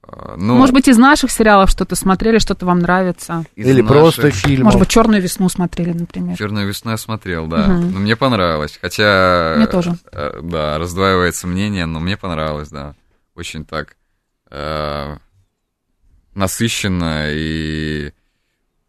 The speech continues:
Speaker 1: ты прям веришь всему, что происходит.
Speaker 2: Мгм.
Speaker 1: Э,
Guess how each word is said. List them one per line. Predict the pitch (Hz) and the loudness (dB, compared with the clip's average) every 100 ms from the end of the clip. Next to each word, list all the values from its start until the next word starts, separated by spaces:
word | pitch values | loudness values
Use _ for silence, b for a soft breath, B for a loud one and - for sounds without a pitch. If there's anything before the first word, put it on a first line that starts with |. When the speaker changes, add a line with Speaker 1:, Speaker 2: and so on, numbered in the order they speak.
| _ | _
Speaker 1:
ты | 92 85 | -8 -6
прям | - 85 82 82 | -4 -4 -4 -6
веришь | 85 95 85 78 - | -4 -2 -2 -6 -12
всему, | - 87 85 | -14 -10 -10
что | - 76 | -10 -16
происходит. | - 80 - 92 92 78 | -8 -8 -8 -8 -6 2
Speaker 2:
Мгм. | 247 226 233 240 240 | 6 8 10 8 4
Speaker 1:
Э, | 69 69 69 67 - - | -4 -10 -12 -10 -8 -8